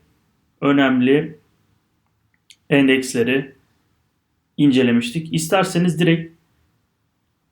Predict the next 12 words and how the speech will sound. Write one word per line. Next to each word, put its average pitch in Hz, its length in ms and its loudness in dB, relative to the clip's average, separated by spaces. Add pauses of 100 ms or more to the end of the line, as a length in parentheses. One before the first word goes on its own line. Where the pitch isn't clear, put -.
(160)
altcoin'lere 165 720 4
geçiş 156 420 0
yapalım. 127 300 -4
X 170 260 -2
R 190 200 2
P 196 80 -6
ile 185 160 2
başlamak 170 440 0
istiyorum 139 380 0
arkadaşlar. 127 600 -4 (200)
Birçok 156 560 0
altcoin'i 165 800 2